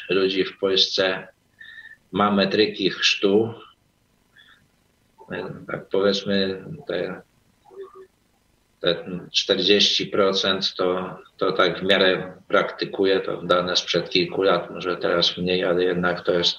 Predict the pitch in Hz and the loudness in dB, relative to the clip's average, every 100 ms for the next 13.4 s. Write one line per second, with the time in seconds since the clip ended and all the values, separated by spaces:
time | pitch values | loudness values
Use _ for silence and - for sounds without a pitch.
0 | - 87 85 - 90 87 87 85 - - | 0 0 0 -2 0 2 2 0 -2 -2
1 | 87 87 87 85 87 85 98 92 92 90 | 0 2 2 2 2 2 -2 0 -2 0
2 | 95 - - - _ - - - - - | -2 -4 -14 -20 _ -14 -12 -14 -16 -18
3 | - - 90 98 101 101 104 - 104 104 | -12 -2 2 2 4 4 4 2 4 4
4 | - 104 101 - - - - - - 101 | 4 2 2 -2 -12 -18 -14 -6 0 2
5 | - 98 95 98 95 - 95 95 - - | 2 2 2 -4 -8 -16 -18 -16 -8 0
6 | 95 - 95 92 - - 95 95 - - | 0 2 4 4 2 0 2 4 4 2
7 | 98 95 98 95 - - _ _ _ _ | 0 -2 -2 -4 -6 -14 _ _ _ _
8 | _ _ _ - - _ - - _ _ | _ _ _ -20 -20 _ -20 -20 _ _
9 | _ - - 95 95 98 - - - - | _ -20 -8 0 2 4 4 2 -6 -10
10 | 90 92 95 92 - - - - - _ | -10 -8 -10 -12 -16 -20 -20 -20 -20 _
11 | _ _ _ _ _ _ _ - - - | _ _ _ _ _ _ _ -16 -16 -16
12 | _ _ _ _ _ _ - - - - | _ _ _ _ _ _ -12 -8 -8 -8
13 | - 92 90 - | -8 -4 -6 -6